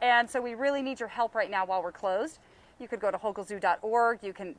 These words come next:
help support your zoo, and there's a lot of ways to do that. You could just do a straight across donation.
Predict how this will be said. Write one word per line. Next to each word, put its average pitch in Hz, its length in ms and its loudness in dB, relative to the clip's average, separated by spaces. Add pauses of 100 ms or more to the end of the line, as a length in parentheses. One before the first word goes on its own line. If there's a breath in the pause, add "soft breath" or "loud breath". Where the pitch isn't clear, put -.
(120)
help 294 260 2
support 339 440 -2
your 311 80 0
zoo, 285 220 -2
and 277 100 0
there's 254 160 -2
a 247 60 -2
lot 208 300 4
of 202 100 -2
ways 196 200 -4
to - 100 -14
do 196 160 -6
that. 180 220 2
You 359 60 -8
could 415 120 0
just 403 140 -6
do 359 120 0
a 339 60 0
straight 262 260 2
across 233 280 0
donation. 240 420 -4